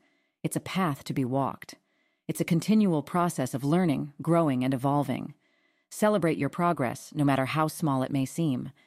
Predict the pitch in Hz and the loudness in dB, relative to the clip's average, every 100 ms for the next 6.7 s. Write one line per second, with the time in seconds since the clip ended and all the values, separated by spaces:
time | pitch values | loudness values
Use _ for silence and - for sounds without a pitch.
0 | _ _ _ _ _ _ - 247 277 - | _ _ _ _ _ _ 0 0 0 -2
1 | 165 151 143 - 175 139 127 127 - 139 | -2 0 0 0 0 0 0 -2 -2 -2
2 | 143 151 135 135 - 135 120 117 - _ | -2 -2 -2 -2 -2 -2 -4 -8 -12 _
3 | _ _ _ - 127 147 139 151 135 180 | _ _ _ -8 -2 0 2 0 0 -2
4 | - 123 - 139 135 131 131 147 135 143 | 0 -2 -2 0 2 0 0 0 2 2
5 | 165 180 190 - 139 135 - 185 - 127 | 2 0 -2 -2 -2 0 -2 -2 -2 -2
6 | 131 147 - 123 - - - | -2 -4 -4 -8 -6 -12 -20